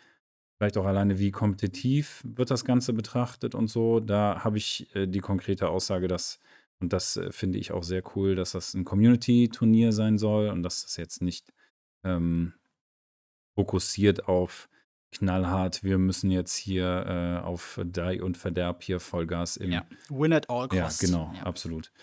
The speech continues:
Speaker 1: Also von daher, ähm, das spricht auch schon wieder für den Veranstalter, dass es hier erstmal hauptsächlich um Community Building geht, ne? Also dass wir halt einfach, ähm, Leute für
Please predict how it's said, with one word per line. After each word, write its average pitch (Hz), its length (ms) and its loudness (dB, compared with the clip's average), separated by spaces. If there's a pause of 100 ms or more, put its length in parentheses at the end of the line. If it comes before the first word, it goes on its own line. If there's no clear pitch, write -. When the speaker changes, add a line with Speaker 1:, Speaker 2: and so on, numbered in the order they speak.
(240)
Speaker 1:
Also 90 160 -2
von 92 180 0
daher, 95 560 2
ähm, 90 600 2
das 92 120 -2
spricht - 240 -2
auch 101 140 0
schon 98 300 2
wieder 98 340 4
für 98 480 0
den 92 340 0
Veranstalter, 107 680 0
dass 95 160 -2
es 98 120 -4
hier 104 180 0
erstmal 92 460 0
hauptsächlich 95 380 -4
um 90 100 -2
Community 131 520 4
Building 113 360 4
geht, 104 260 0
ne? 101 200 -2
Also 92 180 -4
dass 87 280 -6
wir 87 160 -4
halt 87 200 -6 (460)
einfach, 90 500 -6 (160)
ähm, 85 540 -4
Leute 95 420 2
für 98 480 0